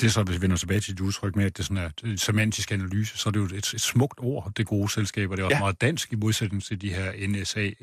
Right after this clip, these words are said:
Speaker 1: F E samarbejde, det gode
Speaker 2: Lige
Speaker 1: selskab.
Speaker 2: præcis. Men, men, men det vil sige, at vi har en situation, hvor, hvor, hvad skal man sige, regeringen indadtil, øh, orienterer de relevante ordfører, citat,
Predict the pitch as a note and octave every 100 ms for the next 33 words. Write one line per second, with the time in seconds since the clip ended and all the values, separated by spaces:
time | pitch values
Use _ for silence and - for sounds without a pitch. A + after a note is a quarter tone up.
0 | G2+ - G#2+ A2 - F#2+ F#2 F2+ F#2 F2+
1 | F#2 - G#2+ G2+ G2+ D3+ F#3+ B2 G#2+ -
2 | - _ _ - - - _ C#3+ C#3 C3
3 | B2+ A#2+ E3+ F3 E3 D3+ E3+ F#3+ E3 C#3
4 | F3+ D#3+ C#3 C3 - A#2+ A2+ B2 - G#2
5 | A#2 A#2 F3+ F#3 D#3 F3 F#3 D#3+ C3 A2+
6 | A2 - C#2 A#2 A2+ A2 G#2 E3 D#3 D3+
7 | C3+ _ - G2 D2+ E2+ - G#2 C#3+ F3
8 | E3 D#3 _ - -